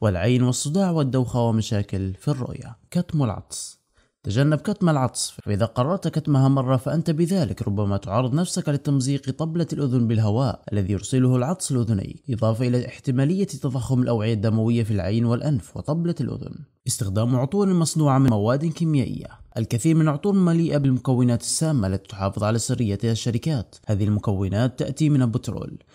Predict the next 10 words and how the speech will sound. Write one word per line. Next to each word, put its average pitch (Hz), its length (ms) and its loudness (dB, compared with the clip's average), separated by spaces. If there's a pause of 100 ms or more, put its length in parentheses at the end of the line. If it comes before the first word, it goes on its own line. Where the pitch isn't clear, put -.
(140)
ويمكن 175 300 0
أن 175 100 0
تسبب 165 280 0
مشاكل 147 500 2
في 117 60 -4
الجهاز 117 320 0
التنفسي 113 680 -2
والهرمونات 120 800 2
والغثيان 107 720 0
والقيء، 110 760 -2